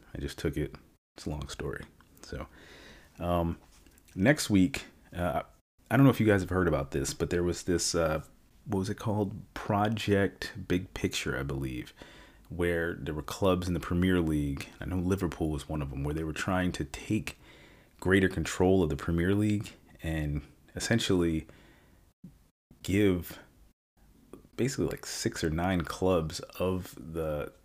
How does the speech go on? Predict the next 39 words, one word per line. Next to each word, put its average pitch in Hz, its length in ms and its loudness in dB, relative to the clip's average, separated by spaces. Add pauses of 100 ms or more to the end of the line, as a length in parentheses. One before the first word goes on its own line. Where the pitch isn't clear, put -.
the 78 320 -6
Premier 95 400 2
League 78 340 0
a - 40 -4
lot 85 220 -2
of 85 60 0
control 85 760 0
over 87 300 -2
not 92 220 0
only 127 160 2
the 92 80 -2
Premier 101 260 0
League, 78 160 0
but 80 100 -4
also, 87 280 -2
like, 73 240 0
the 69 200 -4
E 82 60 0
F - 160 -4
L, 82 180 0
so, 76 200 -4
like, 64 240 -8
the 57 80 -8
Championship, - 840 -4 (400)
League 85 260 -2
One, 82 440 0
League 78 240 -2
Two. 107 340 0 (540)
Um, 76 440 -2
and 85 120 -4
it 82 80 -6
kinda 87 220 -2
all 82 360 -2 (300)
leaked 87 420 2
out 90 220 2
or 90 80 2
whatever. 87 480 2 (500)
And, 76 320 -4
uh, 73 320 0